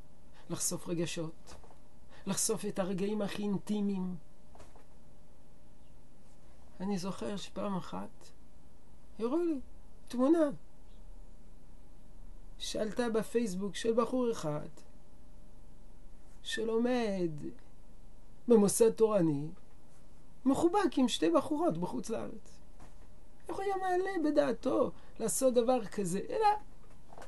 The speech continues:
הפייסבוק מעודד חשיפת הפרטיות.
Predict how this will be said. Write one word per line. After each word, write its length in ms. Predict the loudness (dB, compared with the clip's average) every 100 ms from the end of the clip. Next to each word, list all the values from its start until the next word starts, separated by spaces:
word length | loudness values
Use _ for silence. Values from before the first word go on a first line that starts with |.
| -8 -2 2
הפייסבוק 720 | 4 6 6 6 6 4 6
מעודד 640 | 6 8 6 8 10 10 6 2 -4 -6 -6 -6 -6 -6 -6
חשיפת 640 | -2 0 2 2 4 4 2
הפרטיות. 880 | 0 0 0 0 -2 -2 -4 -6